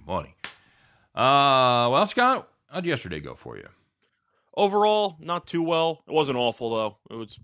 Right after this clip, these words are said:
Speaker 2: kinda fine. I ended up losing my play of the day with a player prop. Uh, pl-, blowouts and foul trouble, where overs go to die, because Valanciunas barely played.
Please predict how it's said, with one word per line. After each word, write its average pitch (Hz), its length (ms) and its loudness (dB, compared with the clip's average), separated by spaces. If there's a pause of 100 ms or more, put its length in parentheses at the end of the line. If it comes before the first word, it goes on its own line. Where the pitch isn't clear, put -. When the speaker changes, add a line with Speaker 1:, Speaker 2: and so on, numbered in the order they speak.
Speaker 2:
kinda 117 200 -8
fine. 98 420 -12
I 113 200 -6
ended 139 160 -4
up 127 60 -6
losing 139 220 -4
my 131 80 -4
play 127 240 -8
of 120 60 -8
the 120 80 -2
day 120 280 -2 (240)
with 107 80 -16
a 104 60 -14
player 131 240 -4
prop. 123 460 -2 (520)
Uh, 110 220 -2
pl-, - 240 -14 (180)
blowouts 135 680 0 (200)
and 127 200 -4
foul 135 220 0
trouble, 107 400 -6 (340)
where 113 320 -2
overs 131 400 -2
go 123 160 -2
to 113 80 -4
die, 92 280 -6 (260)
because 101 360 -12
Valanciunas 117 640 -6
barely 120 300 -4
played. 127 480 -4